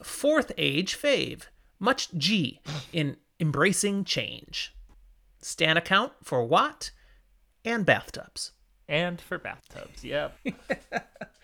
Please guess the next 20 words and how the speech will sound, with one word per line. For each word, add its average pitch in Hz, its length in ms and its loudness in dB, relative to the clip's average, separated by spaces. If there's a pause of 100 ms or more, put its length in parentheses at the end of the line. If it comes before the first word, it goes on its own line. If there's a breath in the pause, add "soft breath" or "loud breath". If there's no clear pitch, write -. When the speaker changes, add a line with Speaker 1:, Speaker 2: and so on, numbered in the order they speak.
(340 loud breath)
Speaker 1:
So 240 200 -6
that's 262 240 2
pretty 269 220 0
good. 247 300 0
Speaker 2:
This 131 160 -4
goes 131 320 4
Bed 139 340 4
Bath 135 300 6
and 110 120 -4
Beyond 127 400 2
my 135 160 0
expectations. 135 560 -4
Speaker 1:
Oh, 247 1080 6
nice. 143 800 0 (1400 soft breath)
Then 170 280 8
we 170 100 6
get 185 240 0
Fork - 360 2
Root 262 260 4
Tea 285 440 2